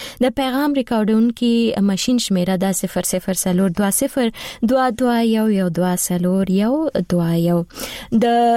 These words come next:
خبرونو، ا، ا، په لور، ا، راګرځو. یو څو رپورټونه دي. د امریکا د بهرنیو چارو وزیر انتونی بلینکن وایي ډاډه دی چې په غزه کې به اوربند له تمې سره سم د اتوار له ورځې ټینګ شي. دا په داسې حال کې ده چې د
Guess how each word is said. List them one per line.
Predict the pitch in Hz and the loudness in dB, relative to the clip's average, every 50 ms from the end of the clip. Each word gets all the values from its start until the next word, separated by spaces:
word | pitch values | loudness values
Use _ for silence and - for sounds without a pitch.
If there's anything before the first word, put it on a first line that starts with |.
| 226 196 - | 2 2 0
خبرونو، | - - 240 202 277 294 294 302 285 285 277 | 0 0 0 0 2 2 2 2 0 0 0
ا، | - - - 214 214 214 214 - - | -2 -2 -4 -4 -2 -2 -2 -2 0
ا، | 208 202 190 - | 0 0 0 0
په | - 202 | 0 0
لور، | 202 208 214 202 190 | 2 2 2 0 0
ا، | - - - - - 180 180 175 175 175 | -2 -4 -6 -6 -4 -2 0 0 0 0
راګرځو. | 180 180 180 175 165 202 208 208 233 - - 247 240 240 233 240 | 0 0 0 0 0 0 0 0 0 0 0 0 2 2 2 2
یو | 226 208 185 | 2 0 0
څو | 185 - - 190 | -2 -2 0 0
رپورټونه | 185 185 180 - 190 190 - 254 285 311 311 262 | 0 0 0 0 -2 0 0 0 0 0 2 2
دي. | 285 302 311 - - - - - - | 2 0 0 -2 -8 -14 -8 -2 0
د | |
امریکا | 262 269 - 285 330 - - 349 349 339 | 0 2 2 2 0 0 0 0 0 0
د | 311 - | 0 0
بهرنیو | 294 277 262 262 269 269 254 269 294 320 320 | 0 0 0 0 2 2 2 2 2 0 -2
چارو | 247 - - 226 208 202 202 202 | -2 -2 0 0 0 2 2 2
وزیر | 202 208 196 226 247 233 | 0 0 0 0 0 2
انتونی | 208 196 196 - 202 202 202 | 0 0 2 2 2 2 2
بلینکن | 180 185 220 240 247 233 - 185 185 | 2 2 2 0 0 0 0 -2 0
وایي | 185 185 190 202 | 0 0 0 0
ډاډه | 185 185 185 180 202 | 0 0 2 2 0
دی | 208 202 226 | 0 0 0
چې | - - 220 | -2 -2 -2
په | - 185 180 170 | -2 -2 -2 0
غزه | 185 180 | 0 0
کې | 175 208 208 - - 190 | 0 -2 -2 -2 -2 0
به | 185 185 | 0 0
اوربند | - - 190 180 175 170 196 220 254 285 - - - - - - | 0 0 0 0 0 0 0 0 0 -2 -4 -8 -14 -14 -6 -2
له | 233 247 254 262 | 0 2 2 2
تمې | 254 - 294 294 311 311 | 0 0 0 0 0 0
سره | - - 240 226 226 | 0 0 0 0 0
سم | 220 - - 269 277 | 0 0 0 0 0
د | 233 220 | 0 0
اتوار | - - 220 - - 247 247 247 220 | 0 -2 -2 -2 -2 0 0 0 0
له | 214 190 180 175 | 0 0 0 0
ورځې | 175 185 190 - - 220 - | 0 0 -2 -2 -2 -2 0
ټینګ | - 202 196 | 0 0 2
شي. | 196 - - 214 226 220 - - - - - - | 2 0 0 0 0 0 -2 -8 -16 -10 -4 -2
دا | 226 226 | -2 0
په | 233 262 | 0 0
داسې | 220 247 254 262 - 277 | 0 0 0 0 0 0
حال | 240 254 285 311 | 0 2 0 0
کې | 311 - 294 | 0 0 0
ده | 240 285 | 0 0
چې | 311 - 285 | 0 0 0
د | 214 | 0